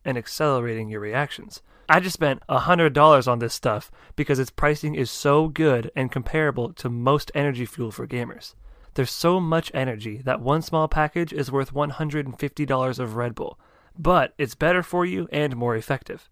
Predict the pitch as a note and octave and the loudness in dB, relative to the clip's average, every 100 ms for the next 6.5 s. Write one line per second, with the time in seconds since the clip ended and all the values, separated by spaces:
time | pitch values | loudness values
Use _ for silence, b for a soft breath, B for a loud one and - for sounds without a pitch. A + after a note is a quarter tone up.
0 | _ C#3 C3 C3+ F3+ E3+ C3 A#2 A#2 A#2 | _ 0 0 0 -2 -2 -2 -2 -2 -4
1 | A2+ D3 D3+ F3 F3 C#3+ A2+ B2+ - b | -4 -2 0 -2 -4 -4 -2 -4 -10 b
2 | b C#3+ D#3 F3 - B2 A#2 - C3 - | b -2 0 -2 -4 -4 -4 -6 -10 0
3 | C3 B2+ C#3 C#3 C3+ - C#3+ - D#3+ - | 0 2 -2 -4 -6 -4 -4 -2 -8 -4
4 | C#3 - C#3 C#3 C3+ D#3+ - D3+ C#3 C3 | -6 -2 2 2 2 -4 -4 -6 -4 -6
5 | - B2 A2+ G#2+ G#2+ - B2+ B2+ - _ | -6 -4 -4 -6 -10 -8 -8 -8 -18 _
6 | _ - F3 - B2 | _ -4 -4 -2 -4